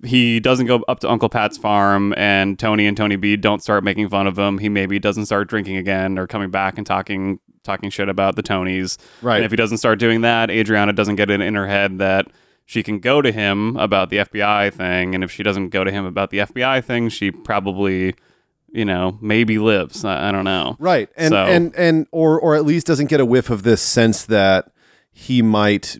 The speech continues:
Speaker 2: be okay with, you know,
Speaker 1: Right.
Speaker 2: going along with it.
Speaker 1: Right, yeah.
Speaker 2: You know, if she doesn't get that into her head, then she doesn't die, you know?
Speaker 1: Yeah.
Speaker 2: Um,
Speaker 1: Yeah.
Speaker 2: as quickly.
Speaker 1: As quickly, right.
Speaker 2: But,
Speaker 1: I mean, yeah.
Speaker 2: um,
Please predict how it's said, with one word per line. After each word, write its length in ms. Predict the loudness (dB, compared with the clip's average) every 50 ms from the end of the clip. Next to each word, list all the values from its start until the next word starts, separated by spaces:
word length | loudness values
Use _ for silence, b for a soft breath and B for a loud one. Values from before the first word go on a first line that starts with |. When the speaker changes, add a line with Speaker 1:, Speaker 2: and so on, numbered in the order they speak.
| -10 -4
Speaker 2:
be 260 | -2 0 2 2 4
okay 640 | 4 4 2 2 0 0 2 2 4 4 4 2
with, 600 | 0 0 0 0 0 -2 -4 -6 -12 -18 -20 -20 _ _ _ _ _ _ _ _
you 140 | -6 -2 -2
know, 260 | 0 0 0 -2 -4 -6 -4
Speaker 1:
Right. 220 | -2 0 0 0 2
Speaker 2:
going 280 | 2 2 2 2 2
along 380 | 2 2 4 4 4 4 2 0
with 200 | -2 -4 -6 -8
it. 140 | -10 -10 -10 -6
Speaker 1:
Right, 340 | -2 0 2 2 0 -2 -6
yeah. 240 | -6 -6 -6 -6 -6 -6
Speaker 2:
You 100 | -2 0
know, 240 | 2 2 4 4 2
if 100 | 2 0
she 120 | 0 0
doesn't 160 | 2 2 4
get 160 | 4 2 0 2
that 180 | 2 2 2
into 140 | 2 2 2
her 140 | 0 0 0
head, 280 | 2 2 2 0 0
then 140 | -2 -4 -4
she 160 | -4 -2 0
doesn't 260 | 0 2 2 0 -2 -2
die, 540 | 0 2 2 2 2 0 -4 -8 -10 -12 _ _
you 140 | -8 -4 -2
know? 400 | -2 0 0 -2 -2 -4 -6 -8 _ B B B B B B B -6
Speaker 1:
Yeah. 280 | -2 -2 0 -2 -2 -4 -4
Speaker 2:
Um, 760 | -2 0 2 4 4 4 4 4 2 0 0 -2 -4 -6 -6
Speaker 1:
Yeah. 280 | -2 0 2 2 2 0
Speaker 2:
as 180 | 0 0 0 0
quickly. 380 | 0 -2 -2 -2 -2 -6 -10 -10 _ _ _
Speaker 1:
As 160 | -4 -4 -4
quickly, 320 | -2 -2 -4 -4 -4 -6 -6
right. 140 | -4 -2 0
Speaker 2:
But, 160 | 2 2 2
Speaker 1:
I 40 | 2
mean, 100 | 0 0
yeah. 300 | 2 2 4 4 4 4
Speaker 2:
um, 320 | 4 2 0 -4 -8 -10